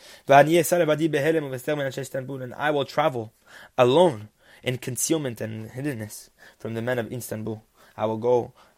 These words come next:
with, when nobody knows, and I will go take a ship and go. Ki tetzmi ani mafkir yeh ech sheyeh v'chule, because I am willing to expose myself to risk it all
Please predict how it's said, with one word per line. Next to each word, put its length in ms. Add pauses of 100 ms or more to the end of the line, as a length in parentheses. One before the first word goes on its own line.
(260)
with, 240
when 160
nobody 260
knows, 240
and 100
I 60
will 100
go 140
take 220
a 40
ship 220
and 140
go. 180 (400)
Ki 140
tetzmi 340
ani 160
mafkir 420
yeh 220
ech 120
sheyeh 300
v'chule, 300
because 220
I 160
am 120
willing 220
to 80
expose 320
myself 320
to 120
risk 260
it 100
all 220